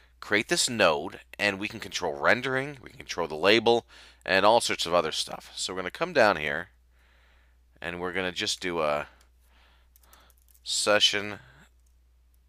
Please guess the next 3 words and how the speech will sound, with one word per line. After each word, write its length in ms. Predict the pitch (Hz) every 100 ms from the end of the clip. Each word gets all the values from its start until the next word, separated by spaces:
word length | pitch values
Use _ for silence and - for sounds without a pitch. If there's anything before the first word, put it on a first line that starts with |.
| - - -
dot 360 | 90 82 - - - - - _ _
get 280 | 90 87 87 - _ _ _ _ _ -
effective 640 | 71 - 90 - 87 80